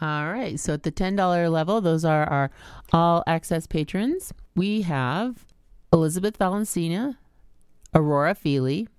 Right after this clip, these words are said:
Cara Dautry, Carly Garrett, Christine Stroskoff, Aaron Foley, Joan Brainerd Pinson,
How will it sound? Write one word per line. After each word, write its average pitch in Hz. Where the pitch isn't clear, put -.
Cara 185
Dautry, 156
Carly 160
Garrett, 160
Christine 214
Stroskoff, 156
Aaron 185
Foley, 156
Joan 165
Brainerd 185
Pinson, 202